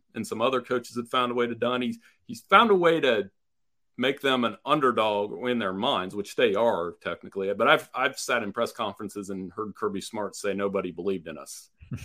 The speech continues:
And I'm like, <laughs> "Sure, if twenty-five N F L guys the last two years, I'm pretty sure everybody believes in you." And Deion's mastered coming up with a way to do that. So,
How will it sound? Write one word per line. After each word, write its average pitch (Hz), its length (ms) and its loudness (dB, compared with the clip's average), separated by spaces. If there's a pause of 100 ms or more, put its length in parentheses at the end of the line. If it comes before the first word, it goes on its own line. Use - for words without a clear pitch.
(180)
And 101 140 0
I'm 104 100 2
like, 107 360 0 (420)
<laughs> - 460 -20
"Sure, 262 440 4 (120)
if - 140 -4
twenty-five 180 440 2
N 160 60 2
F 156 140 -4
L 180 140 2
guys 120 260 4
the 120 60 0
last 120 260 0
two 123 100 -6
years, 113 320 -4 (300)
I'm 147 120 0 (140)
pretty 190 200 0
sure 165 340 4
everybody 123 460 2
believes 113 420 -2
in 101 100 -6
you." 101 180 -6
And 143 120 -4
Deion's 170 400 2
mastered 131 680 2 (480)
coming 135 260 -2
up 139 200 -2
with - 140 -4
a 135 60 -4
way 120 500 0 (160)
to 135 100 -6
do 190 200 2
that. - 320 -4
So, 143 560 6